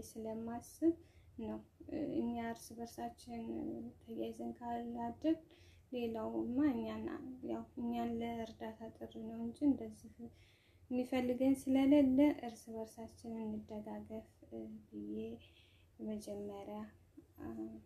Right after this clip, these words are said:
መልዕክቴን አስተላልፋለሁኝ። ግን ዋናውና የመጣሁበት ቪዲዮ ልሰራበት ያሰብኩት ይሄ አይደለም። ያው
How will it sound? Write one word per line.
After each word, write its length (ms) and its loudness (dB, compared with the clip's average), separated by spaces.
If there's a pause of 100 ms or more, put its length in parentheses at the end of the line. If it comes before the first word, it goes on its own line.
(220)
መልዕክቴን 520 -6
አስተላልፋለሁኝ። 1040 4 (360)
ግን 160 -6
ዋናውና 640 -4 (300)
የመጣሁበት 760 -6
ቪዲዮ 240 -6
ልሰራበት 640 -10
ያሰብኩት 560 -2 (160)
ይሄ 280 -6
አይደለም። 500 2 (920)
ያው 200 -4